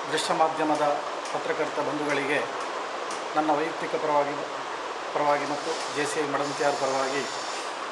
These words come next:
ಆತ್ಮೀಯ ಸ್ವಾಗತದೊಂದಿಗೆ ವಂದನೆಗಳನ್ನು ಸಲ್ಲಿಸ್ತಾ ಇದ್ದೇನೆ. ಭಾಳ ಸಂತೋಷ ಆಗ್ತಾ ಇದೆ. ಆ, ನಮ್ಮ ಮಡಂತ್ಯಾರ್ ಜೆ ಸಿಯ ಹಬ್ಬ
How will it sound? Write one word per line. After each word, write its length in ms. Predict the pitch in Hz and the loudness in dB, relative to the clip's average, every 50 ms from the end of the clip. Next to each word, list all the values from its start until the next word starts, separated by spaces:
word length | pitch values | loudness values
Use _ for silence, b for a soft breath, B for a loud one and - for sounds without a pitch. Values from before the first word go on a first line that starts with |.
| - - - | -6 -2 0
ಆತ್ಮೀಯ 420 | 139 - - - 156 160 160 156 143 | 0 0 0 -2 -2 -2 0 0 0
ಸ್ವಾಗತದೊಂದಿಗೆ 960 | - - - - - 143 147 147 143 - - 131 143 147 156 156 151 147 160 | 0 -2 -4 0 2 2 2 2 2 -2 -2 -2 -2 0 0 0 2 2 2
ವಂದನೆಗಳನ್ನು 1000 | 170 - - 147 147 151 156 151 151 135 139 139 139 143 156 170 160 - - - | 0 0 -2 -4 0 0 2 2 4 4 4 2 2 2 0 0 0 -2 -2 -2
ಸಲ್ಲಿಸ್ತಾ 340 | 131 139 135 - - 143 131 | -2 -2 -2 -2 -2 -2 -2
ಇದ್ದೇನೆ. 520 | 120 113 - 117 127 - - - - - - - - - - - - - - - - - - - - - - | -2 -2 -4 -6 -6 -6 -6 -6 -6 -6 -6 -6 -6 -6 -6 -6 -6 -6 -6 -6 -6 -6 -6 -6 -4 4 4
ಭಾಳ 160 | 180 180 175 | 6 6 4
ಸಂತೋಷ 400 | 170 - 180 180 - 202 - 190 | 2 0 -2 0 2 2 4 6
ಆಗ್ತಾ 220 | 180 175 - 165 | 4 4 4 0
ಇದೆ. 140 | 156 147 147 156 - - - - - - - - - - - - - - - - - - | 0 0 -2 -4 -6 -8 -8 -10 -10 -10 -10 -10 -8 -8 -8 -8 -8 -8 -8 -6 0 4
ಆ, 220 | 165 160 160 156 143 - - - - - - - - - - - - | 4 6 6 6 4 2 0 -4 -4 -6 -6 -6 -6 -6 -6 -4 -2
ನಮ್ಮ 180 | 180 180 180 175 | -2 6 6 8
ಮಡಂತ್ಯಾರ್ 1040 | 170 156 - - 160 165 170 185 190 196 - - 208 202 202 208 208 165 - - - | 8 8 4 0 -2 0 2 2 2 0 -2 2 4 6 6 6 4 2 -2 0 2
ಜೆ 140 | 175 185 190 | 2 4 4
ಸಿಯ 220 | - - 196 208 | 4 4 4 4
ಹಬ್ಬ 320 | 208 - - 175 - 151 | 4 6 4 2 6 8